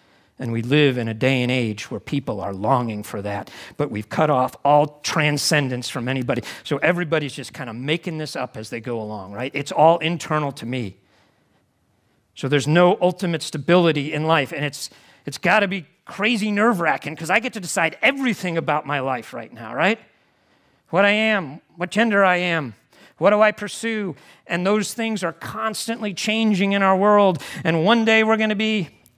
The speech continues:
on top of the world, and the next day we're gonna be the worst person in the world, and trying to morph ourselves into all those directions and,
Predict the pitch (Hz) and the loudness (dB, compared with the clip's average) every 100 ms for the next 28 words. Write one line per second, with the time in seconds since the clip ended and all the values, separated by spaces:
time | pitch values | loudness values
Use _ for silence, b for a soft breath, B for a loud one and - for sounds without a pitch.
0 | _ 175 202 214 220 220 214 214 214 196 | _ 0 2 2 2 2 -4 0 0 0
1 | 196 220 - 220 208 202 196 185 185 196 | 0 0 -2 -4 -6 -6 -6 -6 -4 0
2 | 220 - - 220 196 190 185 180 175 160 | 0 -2 -8 -6 -6 -8 -4 0 0 -2
3 | B B 185 - 214 214 190 208 233 - | B B -4 4 4 6 4 6 4 4
4 | 214 - 202 185 175 190 190 220 240 233 | 0 0 -2 -2 -2 -2 6 8 8 4
5 | 208 202 220 - 214 196 | -2 0 0 0 -4 -4